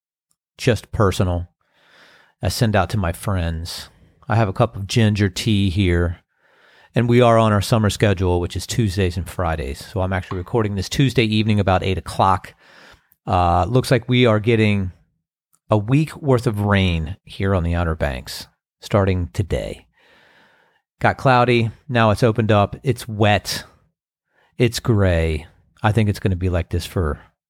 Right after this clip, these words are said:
a bit of time. And you know what? That's how it goes.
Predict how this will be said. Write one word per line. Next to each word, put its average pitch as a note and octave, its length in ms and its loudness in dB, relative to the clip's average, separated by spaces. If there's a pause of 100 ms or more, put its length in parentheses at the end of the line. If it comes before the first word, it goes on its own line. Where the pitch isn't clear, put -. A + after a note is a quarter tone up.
(220)
a B2 60 0
bit G#2+ 200 0
of - 100 -6
time. C2 520 -8 (880)
And A#2 160 0
you A#2 80 4
know A#2+ 140 4
what? A#2+ 400 0 (600)
That's - 240 -8
how F2+ 200 -6
it G2+ 140 -8
goes. B1+ 880 -8